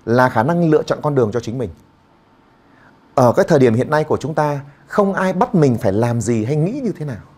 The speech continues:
Chúng ta hoàn toàn có tự do quyền lựa chọn. Nhưng mà ta thấy là chúng ta thường lựa chọn theo cái suy nghĩ của chính mình không? Chúng ta thường lựa chọn giải quyết vấn đề hay làm vấn đề theo cái khả năng và năng lực của mình không? Ví dụ, cần chi dùng vào vì cái việc gì đấy, ta nhìn vào cái khả năng mình đang có tiền không?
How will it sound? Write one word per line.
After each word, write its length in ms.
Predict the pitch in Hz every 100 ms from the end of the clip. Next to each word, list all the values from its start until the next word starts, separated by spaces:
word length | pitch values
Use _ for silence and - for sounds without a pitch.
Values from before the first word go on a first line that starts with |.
| _ 139
Chúng 80 |
ta 80 | 143
hoàn 200 | 135 120
toàn 140 | 104 101
có 80 | -
tự 140 | -
do 120 | 120
quyền 240 | 110 - 87
lựa 100 | -
chọn. 160 | - - _ _ _ _ _ _ _ _ _ _ _ - -
Nhưng 140 | 170
mà 60 | 147
ta 100 | 147
thấy 200 | 139 165
là 220 | 135 101 - -
chúng 120 | 147
ta 80 | 151
thường 300 | 147 117 104
lựa 200 | 110 -
chọn 220 | - -
theo 160 | - 131
cái 160 | 123 143
suy 180 | -
nghĩ 120 | 151 -
của 100 | 131
chính 140 | 123
mình 140 | 147
không? 140 | 101 113 - _ _ _ _ _ _ _ _ _ _ _ _ _ - -
Chúng 120 | 160
ta 60 |
thường 220 | 185 165 123
lựa 160 | 139
chọn 320 | - 131 143
giải 180 | 113 117
quyết 100 | 180
vấn 160 | 160 175
đề 160 | 143
hay 140 | 120 147
làm 160 | 135
vấn 100 | 123
đề 140 | 147 113
theo 140 | 147
cái 80 | 156
khả 220 | - 120
năng 240 | 104 165 160
và 60 |
năng 160 | 131 160
lực 100 | -
của 80 | 110
mình 120 | 107
không? 160 | 143 139 - _ _ _
Ví 120 | 135 202
dụ, 220 | 190 - - - -
cần 200 | 135 120
chi 180 | 196
dùng 200 | 165 151
vào 80 | 127
vì 100 | 123
cái 80 | 156
việc 140 | 160
gì 80 | 120
đấy, 140 | 117 147
ta 60 | 151
nhìn 240 | 147 120
vào 80 | 110
cái 80 | -
khả 160 | 110
năng 160 | 110 127
mình 100 | 113
đang 100 | 120
có 60 |
tiền 180 | 135 104
không? 140 | 117